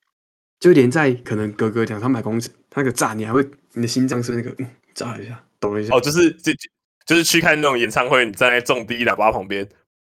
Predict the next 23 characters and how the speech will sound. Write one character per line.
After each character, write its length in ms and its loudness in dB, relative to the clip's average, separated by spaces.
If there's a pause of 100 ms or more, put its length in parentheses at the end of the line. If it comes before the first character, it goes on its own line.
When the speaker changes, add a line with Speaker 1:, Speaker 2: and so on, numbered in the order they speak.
(220)
Speaker 2:
蹦 140 -4
蹦 140 2
蹦 220 0
就 240 0
蹦 140 0
到 140 -2
你 80 -10
身 100 -16
上 160 -4
去。 100 -8
Speaker 1:
哦， 20 -2
对。 80 0
对。 1120 -18
你 80 2
的 60 2
心 180 2
会 100 0
抖。 140 -8
Speaker 2:
<laughs> 20 -2
好 40 -2
好 80 -4
笑。 60 -20 (1700)
哦。 300 -16